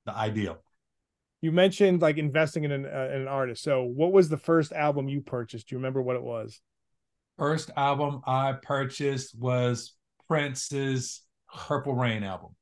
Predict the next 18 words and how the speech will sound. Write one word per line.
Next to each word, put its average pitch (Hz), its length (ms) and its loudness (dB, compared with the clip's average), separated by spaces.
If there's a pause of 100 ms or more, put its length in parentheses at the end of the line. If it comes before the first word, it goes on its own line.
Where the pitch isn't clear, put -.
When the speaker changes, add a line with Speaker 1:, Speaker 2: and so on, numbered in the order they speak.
(380)
Speaker 2:
<laughs> - 180 -2
Awesome, 156 540 4 (240)
awesome 180 400 -2
album. 147 480 -4
<laughs> 147 120 -2
Speaker 1:
And 170 220 6
where 226 220 8
do 240 60 8
you 175 180 8
go 156 340 10
after 123 460 6
that? 123 480 4 (160)
I 131 60 0
mean, 127 260 4
come 175 200 0
on. 131 440 2 (840)
You 131 140 0
know, 131 160 0